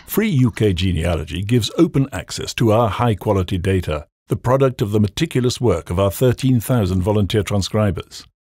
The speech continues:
But without the right licensing, our data will become less flexible and less usable, potentially affecting our revenues.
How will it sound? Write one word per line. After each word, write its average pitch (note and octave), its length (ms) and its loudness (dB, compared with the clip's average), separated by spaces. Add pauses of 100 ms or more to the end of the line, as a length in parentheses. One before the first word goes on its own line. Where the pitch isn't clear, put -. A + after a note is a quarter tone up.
(800)
But - 160 0
without C#3 360 2
the D#3+ 100 -2
right C3+ 260 0
licensing, A2+ 600 0
our B2+ 220 4
data F#2+ 280 -2
will B2+ 160 4
become B2+ 380 2
less D3+ 220 2
flexible F2+ 520 -4
and A2+ 240 2
less B2+ 220 2
usable, C#3+ 500 -2
potentially C3 520 2
affecting B2 440 0
our A2 140 2
revenues. A#2 560 0